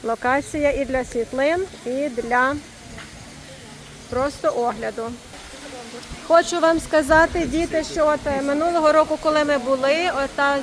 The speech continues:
зала для різних, е, таких поважних подій ще не була такою вишуканою, як цього року.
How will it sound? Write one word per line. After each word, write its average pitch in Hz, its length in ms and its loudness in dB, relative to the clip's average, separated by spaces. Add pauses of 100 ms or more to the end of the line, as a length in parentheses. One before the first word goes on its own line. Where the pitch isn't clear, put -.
зала 311 440 4 (220)
для 285 460 0
різних, 285 460 -4 (100)
е, 262 280 -2
таких 269 320 -4
поважних 269 720 0
подій 277 320 -2
ще 302 140 -4
не 285 100 0
була 294 260 -2
такою 277 360 -2
вишуканою, 277 580 -2
як 269 100 -2 (100)
цього 285 220 -2
року. 233 320 -6